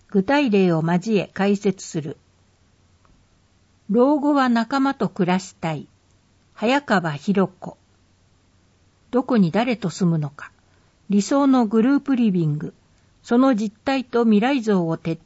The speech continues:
底リポート。分類語、技術。タイパ命。やる気なくてもうますぎレシピ。ルミル。ぶっ飛ぶうまさ。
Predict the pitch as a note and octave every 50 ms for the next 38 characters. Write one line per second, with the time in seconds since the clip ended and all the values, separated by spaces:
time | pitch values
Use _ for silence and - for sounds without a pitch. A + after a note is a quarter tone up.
0 | _ - C4 C4 B3+ G#3 A3 G#3 - - - F3 D3+ C#3 - _ - - - _
1 | _ _ _ _ _ _ _ _ _ _ _ _ _ _ _ _ _ _ _ _
2 | _ _ _ _ _ _ - G3 G#3+ B3+ C#4 C#4 C4+ A#3+ G#3+ B3 A#3+ A3+ G#3+ F#3
3 | F3 F#3+ F#3 F3 D#3 - _ _ - G#3+ F#3+ B3 A#3+ G#3 G#3 F3 - - _ -
4 | - E3 - - _ _ _ _ _ _ _ _ _ _ _ _ _ _ _ _
5 | _ _ _ _ _ _ _ _ _ _ _ - C4 C#4 C#4+ B3+ G#3 - - F3+
6 | D#3+ E3 F3+ G3+ G#3 F#3+ D#3+ - - - - - - - _ _ _ _ _ _
7 | _ _ _ _ - G3+ F#3 G#3 C4+ D4 - - C#4+ C4+ C4+ C4+ C4 - - -
8 | - G3 E3+ E3 D#3 D3+ D3+ D#3+ F#3 A3 A#3 A#3+ - - A#3 G3+ G#3+ G#3+ G3 F#3+
9 | F3 E3 - - - _ _ - D3+ - _ _ _ _ _ _ _ _ _ _
10 | _ _ _ _ _ - G#3 B3 C4+ B3 G#3+ F#3+ D#3+ C3+ C#3 C3 - _ _ _
11 | _ _ _ _ _ _ _ _ _ _ _ _ _ _ _ _ _ _ _ _
12 | _ _ _ _ _ _ _ G3+ G3 A3 G#3 - _ _ - D#4 C#4 C#4 A3 F#3+
13 | G3+ G#3+ G#3+ G3 - - - D3 -